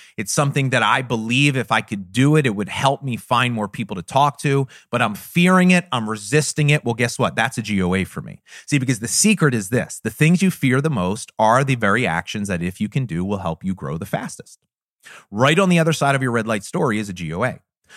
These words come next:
So for me, what I would wanna do is really lean into that one specific type of content. Now, that might mean I need to stop doing other things, but guess what?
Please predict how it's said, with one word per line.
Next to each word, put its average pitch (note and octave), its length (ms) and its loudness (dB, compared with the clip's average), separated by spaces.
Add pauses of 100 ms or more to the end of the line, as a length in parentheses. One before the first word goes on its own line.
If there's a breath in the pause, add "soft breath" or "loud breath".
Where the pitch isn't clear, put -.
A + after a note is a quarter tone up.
So D#3+ 160 2
for C#3+ 160 -2
me, D3 500 2
what A#2+ 240 0
I E3+ 180 4
would E4+ 140 -4
wanna A2+ 200 -4
do G2+ 360 -8
is A2+ 160 -14
really E3+ 460 0
lean D#3 460 0
into F3+ 560 -4
that C#3 360 -2
one D#3 360 0
specific - 720 -4
type C#3+ 240 0
of B2+ 100 -4
content. - 540 -4 (280 loud breath)
Now, C#3 80 2
that F#3+ 200 4
might F3+ 180 4
mean F#3 260 4
I D#3+ 100 2
need D3+ 160 0
to - 40 -8
stop - 460 -4
doing C3 240 2
other A#2 180 2
things, E3 380 0
but C3+ 140 -8
guess C#3+ 200 -2
what? F3 260 0